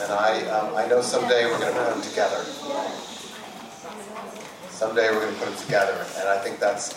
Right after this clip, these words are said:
that, maybe that's my unique mission in life. Go with my unique mission. Maybe that's what I'm gonna do in life. Someday do that. Figure out how to put those two together. So, um, I don't know, maybe I'll, I'll finish with a thank you.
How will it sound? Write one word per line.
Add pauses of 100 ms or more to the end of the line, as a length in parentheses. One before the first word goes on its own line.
(100)
that,
maybe
that's
my
unique
mission
in
life.
Go
with
my
unique (480)
mission.
Maybe
that's
what
I'm
gonna
do
in
life. (560)
Someday (140)
do
that. (840)
Figure
out
how
to
put
those
two
together. (2250)
So,
um, (1120)
I
don't
know,
maybe
I'll, (1000)
I'll
finish
with
a
thank
you.